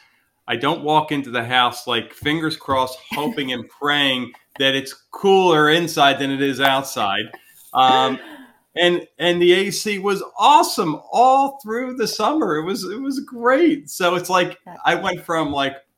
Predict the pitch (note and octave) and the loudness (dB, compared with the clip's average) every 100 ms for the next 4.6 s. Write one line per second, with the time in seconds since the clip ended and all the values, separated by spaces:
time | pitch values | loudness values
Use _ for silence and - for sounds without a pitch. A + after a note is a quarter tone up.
0 | _ E3+ F3 F3+ E3+ C#3+ C#3 D#3 E3+ E3 | _ -2 -2 -2 -4 -4 -2 -2 0 0
1 | C#3 C#3+ C#3 B2+ D#3 D#3 - D3+ C#3 - | 0 -2 -6 -6 -6 -6 -8 -6 -6 -8
2 | E3 E3+ F3 C3 C3+ C3 D#3+ D#3 D#3+ D#3 | -6 -6 -6 -6 -6 -4 -6 -6 -10 -12
3 | - C3+ C3+ B2 A2 G#2+ B2 D#3 D#3 - | -10 -10 -10 -12 -8 -8 -4 -6 -4 -4
4 | C#3 B2+ B2+ A#2+ C#3 | -2 -2 -4 -4 -6